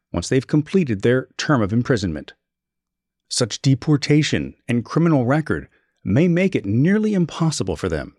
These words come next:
to return to the U S in the future. Now, the article does not reflect how much each supposed victim paid for the fake robbery, but my gut tells me it was most likely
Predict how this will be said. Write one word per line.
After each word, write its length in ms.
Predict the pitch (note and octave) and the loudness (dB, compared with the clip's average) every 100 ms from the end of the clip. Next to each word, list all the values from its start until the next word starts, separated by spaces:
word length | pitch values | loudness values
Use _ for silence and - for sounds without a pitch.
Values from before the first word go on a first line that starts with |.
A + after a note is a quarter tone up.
| - | -6
to 100 | G#2+ | -4
return 540 | A2 - - D3 G2+ | -4 -2 0 0 -2
to 80 | F2 | -4
the 100 | G#2 | -4
U 260 | F#2+ C3 C3+ | 0 2 2
S 220 | F#2+ - | -2 -4
in 60 | |
the 100 | F#2+ | -6
future. 460 | F2+ G#2+ - - - _ _ _ _ _ _ _ _ _ _ _ - | -4 -4 -4 -8 -14 _ _ _ _ _ _ _ _ _ _ _ -2
Now, 100 | B2 | 0
the 100 | E3 | 0
article 320 | B3 B3 E3+ | -2 -2 0
does 240 | A#2 C3 | 0 0
not 340 | A2+ A#2 F#3+ G3 | 0 -2 -4 -2
reflect 540 | A2 - F2+ D2+ - _ _ - - | -4 -4 -6 -6 -12 _ _ -16 -4
how 100 | F3 | 0
much 320 | F#3 D#3+ - | 2 0 0
each 320 | C#3 C3+ - | 0 0 0
supposed 500 | - B2 A#2+ A2 G2+ F#2 | -6 -4 -2 0 -2 -2
victim 480 | G2+ F3+ - G2+ G2+ | 0 0 0 -4 -4
paid 540 | - G3+ C#3+ C2+ - _ | -2 0 0 -2 -14 _
for 280 | - F#3+ E3+ | -2 2 2
the 100 | C3+ | 2
fake 260 | A#2 F#2+ | -2 -2
robbery, 500 | E3+ G3 E3+ C#3 - _ _ _ _ _ _ - | -2 -2 -2 -6 -12 _ _ _ _ _ _ -8
but 60 | F3 | -2
my 120 | E3 | 0
gut 400 | C#3+ C3+ A#3 - | 2 2 0 0
tells 300 | - G#2+ F#2 | -2 0 0
me 160 | G#2+ A2 | 0 0
it 100 | C3+ | 0
was 200 | C#3 - | 0 2
most 320 | F3 B3 - | 0 0 -2
likely 520 | A2 F#3+ C3+ D2 D#2 | 0 0 0 -6 -6